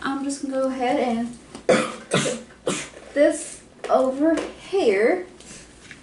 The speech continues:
Um, and try to get to the rest of my makeup that he's currently hiding on me. Now, what I'm going to do is go ahead and do my eyelashes.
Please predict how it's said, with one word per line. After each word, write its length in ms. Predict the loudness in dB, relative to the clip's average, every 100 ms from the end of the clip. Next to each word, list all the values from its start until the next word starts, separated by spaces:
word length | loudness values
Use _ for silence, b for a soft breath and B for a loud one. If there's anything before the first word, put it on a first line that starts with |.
| -8 0
Um, 840 | 4 6 6 6 6 6 4 2 0
and 800 | 4 6 6 8 8 6 2 0 B B B B -20 -20 -20 -20 _ -20 -20 -20 -20 -20 -20
try 280 | -6 -2 -2
to 100 | -4
get 140 | -6
to 100 | -2
the 80 | 4
rest 240 | 6 6
of 60 | 6
my 80 | 6
makeup 520 | 4 4 4 2 -2
that 80 | 2
he's 200 | 2 2
currently 360 | 0 0 2 2
hiding 380 | 4 4 6
on 160 | 6 6
me. 240 | 6 4 B B B B 2
Now, 280 | 6 8
what 120 | 8 8
I'm 120 | 8
going 140 | 6
to 60 | 6
do 100 | 6
is 220 | 6 4
go 160 | 4 4
ahead 340 | 4 2 2
and 160 | 2 6
do 120 | 6
my 140 | 6 6
eyelashes. 720 | 4 6 4 4 4 2 -2